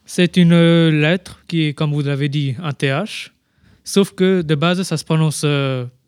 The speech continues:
F, comme un F, du coup, feu. Sauf que,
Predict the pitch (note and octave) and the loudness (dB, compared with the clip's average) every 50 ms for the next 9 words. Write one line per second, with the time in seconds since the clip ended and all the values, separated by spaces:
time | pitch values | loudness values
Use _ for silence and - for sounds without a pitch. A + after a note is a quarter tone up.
0 | _ - D#3+ D3+ E3+ - - - - _ _ _ _ _ - C#3+ C#3 C3+ C#3+ - | _ -4 -2 -2 -2 -2 -8 -16 -18 _ _ _ _ _ -8 -8 -8 -8 -6 -2
1 | C#3+ E3 F#3+ - - - - _ _ _ D#3 C#3+ B2+ D3+ D3 C#3 B2+ - - - | -2 -2 -2 -2 -10 -16 -20 _ _ _ -10 -6 -4 -2 -2 -2 -4 -6 -8 -6
2 | D3 D3+ F#3+ A3+ _ _ _ _ _ _ - - G3+ G#3 G3+ - _ - F#3 F#3+ | -4 -4 -4 -6 _ _ _ _ _ _ -2 2 2 2 2 -4 _ 0 2 2
3 | G3+ A3 A#3 A#3+ | 2 2 0 -4